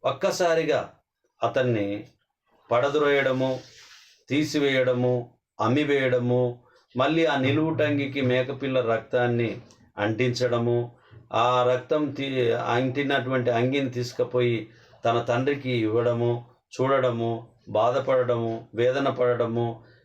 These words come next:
ఎంతగానో కలంచి వేసేటటువంటి స్టోరీ ఈ యొక్క నిజమైనటువంటి కథ. నిజం కథ అనేదానికన్నా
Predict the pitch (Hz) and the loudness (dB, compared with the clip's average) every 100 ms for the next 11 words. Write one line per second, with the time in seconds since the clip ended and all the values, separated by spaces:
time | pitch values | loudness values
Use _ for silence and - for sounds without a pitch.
0 | - 147 165 190 190 190 - 147 156 175 | -4 -2 0 2 2 2 0 0 2 0
1 | 175 165 156 156 147 139 131 120 127 117 | 0 0 0 0 -2 -2 -2 -2 -4 -6
2 | - 117 120 117 - - _ _ - _ | -4 0 0 0 -6 -20 _ _ -20 _
3 | _ _ - 117 127 120 113 110 95 - | _ _ -4 0 2 2 0 -2 -4 -6
4 | _ _ - - 127 147 170 170 160 131 | _ _ -14 -4 0 2 2 2 0 0
5 | 127 120 117 107 - 95 - _ _ _ | -2 -2 -2 -2 0 -4 -6 _ _ _
6 | _ _ - 123 156 196 135 - - - | _ _ -4 0 2 2 0 -8 -16 -20
7 | - - _ _ _ _ _ _ - _ | -20 -20 _ _ _ _ _ _ -20 _
8 | 135 131 165 160 151 151 147 139 139 135 | -4 0 2 2 2 2 0 -2 -2 0
9 | 113 104 120 | 0 -2 -4